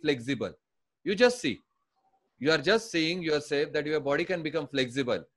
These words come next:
So just think about it. Any single word can affect your mind. So give very smooth, very soft,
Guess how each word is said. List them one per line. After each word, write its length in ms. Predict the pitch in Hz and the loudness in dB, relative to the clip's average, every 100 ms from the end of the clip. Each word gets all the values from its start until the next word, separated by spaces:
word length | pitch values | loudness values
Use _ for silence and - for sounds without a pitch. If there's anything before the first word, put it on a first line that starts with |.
| _ _ | _ _
So 80 | 151 | -6
just 240 | 165 214 | -4 0
think 220 | 196 220 | -2 0
about 320 | 220 185 156 147 | 0 2 0 0
it. 200 | 151 151 _ _ - | -4 -6 _ _ -4
Any 260 | 175 220 254 | -2 2 0
single 460 | 247 185 175 175 | 0 -4 2 2
word 420 | 147 135 135 139 135 _ | 4 2 2 0 -6 _
can 140 | - 147 | -4 -2
affect 320 | 135 151 - | -2 -2 -2
your 120 | 139 | -4
mind. 240 | 117 85 76 _ _ _ _ _ _ _ _ | -2 -6 -10 _ _ _ _ _ _ _ _
So 140 | - | -4
give 340 | 127 147 214 247 - _ | 0 2 2 0 -10 _
very 420 | 98 117 160 202 202 | -8 0 2 0 -4
smooth, 420 | - 147 170 190 196 _ | -8 -8 -4 -4 -6 _
very 240 | 127 143 160 | -4 -2 -4
soft, 440 | - 139 151 165 | -4 -2 -2 -4